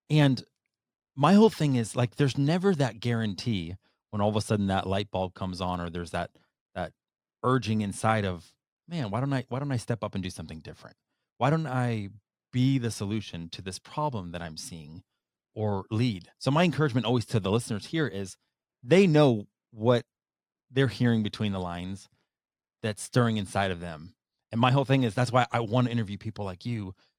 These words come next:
that can provide that encouragement and inspiration. So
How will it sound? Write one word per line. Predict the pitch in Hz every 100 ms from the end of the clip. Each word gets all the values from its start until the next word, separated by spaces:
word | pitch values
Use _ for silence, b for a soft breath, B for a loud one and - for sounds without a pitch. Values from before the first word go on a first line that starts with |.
| _
that | 113
can | - 101
provide | - 107 135 147
that | 104 95
encouragement | 92 - 117 107 92 87 85 -
and |
inspiration. | 95 90 - 98 120 - 85 78 _ _ _ _ _
So | - 120